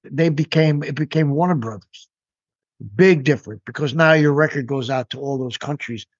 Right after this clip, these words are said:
with the same backing, you know, whereas we had to deal with Barclays and all these different labels. It was very, very diff-, difficult, you know, 'cause,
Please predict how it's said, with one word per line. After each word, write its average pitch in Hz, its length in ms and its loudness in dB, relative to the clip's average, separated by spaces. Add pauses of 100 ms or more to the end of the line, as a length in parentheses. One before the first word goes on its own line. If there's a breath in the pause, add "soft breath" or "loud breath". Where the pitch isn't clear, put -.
with 147 160 -2
the 143 100 0
same 170 580 4 (680)
backing, - 460 -4 (340)
you 117 100 -4
know, 123 280 -6 (160)
whereas 143 360 2
we 156 120 4
had 143 120 4
to 135 80 0
deal 139 240 0
with 101 160 -6
Barclays 127 1000 -2
and 92 80 -18 (420)
all 139 180 -4
these 139 200 0
different 120 320 -2
labels. 147 300 2
It 247 40 -2
was 254 100 -4
very, 247 280 4
very 196 240 2
diff-, 170 360 -2
difficult, 131 560 -6
you 135 80 -6
know, 131 200 -4
'cause, - 320 -10